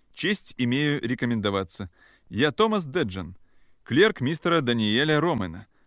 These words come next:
лондонского адвоката. Наш адрес — Гольборн». Только по силе охватившего меня восторга понял я, как велик был мой страх. Я бросил палку и вскрикнул: «Роман!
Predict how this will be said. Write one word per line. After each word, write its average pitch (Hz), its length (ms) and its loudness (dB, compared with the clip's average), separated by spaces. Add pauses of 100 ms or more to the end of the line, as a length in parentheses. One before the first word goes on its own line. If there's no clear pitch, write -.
лондонского 175 680 -2
адвоката. - 600 -4 (500)
Наш 113 240 0
адрес — 190 320 -2
Гольборн». 110 600 0 (680)
Только 123 320 0
по 104 160 -4
силе 120 300 -2
охватившего 110 720 -6
меня 107 280 0
восторга 104 560 -6
понял 104 360 -2
я, 120 280 -2 (520)
как 143 200 0
велик 113 360 0
был 127 180 0
мой 113 180 0
страх. - 380 -12 (800)
Я 139 180 0
бросил 123 380 0
палку 147 400 -2
и 131 180 -2
вскрикнул: 113 640 -6 (380)
«Роман! 226 500 0